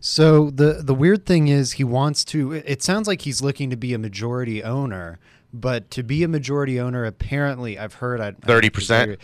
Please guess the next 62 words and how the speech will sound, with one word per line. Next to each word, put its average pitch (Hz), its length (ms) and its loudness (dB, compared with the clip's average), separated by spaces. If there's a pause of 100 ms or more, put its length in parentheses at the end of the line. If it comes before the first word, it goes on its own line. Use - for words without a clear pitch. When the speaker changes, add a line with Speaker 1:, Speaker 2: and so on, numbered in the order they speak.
(160)
Speaker 1:
you 139 120 -2
need 156 80 4
to 139 440 0
own 143 160 0
at 131 60 -2
least 117 220 -6
thirty 135 180 0
percent. 82 560 2
Speaker 2:
Yeah. - 60 -20 (200)
Speaker 1:
And 120 300 -4
the 110 80 -8
Broncos 135 460 -2
are 131 40 0
estimated 123 720 -4
to 113 160 -6
go 120 220 -4
for 113 180 -8
four 123 340 -2
billion, 110 560 -4
Speaker 2:
Mm-hmm. 82 300 -8
Speaker 1:
and 104 100 -6
a 107 40 -4
little 113 240 -2
quick 110 320 -10
mental 101 260 -10
math: 104 460 -8 (240)
uh, 98 840 -4
four 117 160 -8
hundred 104 200 -8
fifty 110 320 -6
Speaker 2:
I 98 160 6
don't 80 140 4
Speaker 1:
million 73 140 0
Speaker 2:
know. 73 40 -2
Speaker 1:
is - 80 -8
Speaker 2:
I 101 80 4
Speaker 1:
not 101 140 -2
Speaker 2:
think 113 140 -2
this 120 180 0
is 113 80 -6
a 113 100 0
guy 101 240 6
who's 107 40 4
Speaker 1:
thirty - 20 4
percent. - 140 -4
Speaker 2:
trying 101 200 4
to 92 60 0
throw 98 240 2
his 92 100 0
hat 92 240 4
in 92 80 -4
the 85 100 -4
ring 87 200 -2
a 87 80 -2
little 90 240 0
bit, 92 260 2
maybe 87 180 -2
doesn't 85 260 -4
understand 80 500 -2
all 80 220 2
that 78 120 0
it's, - 340 -8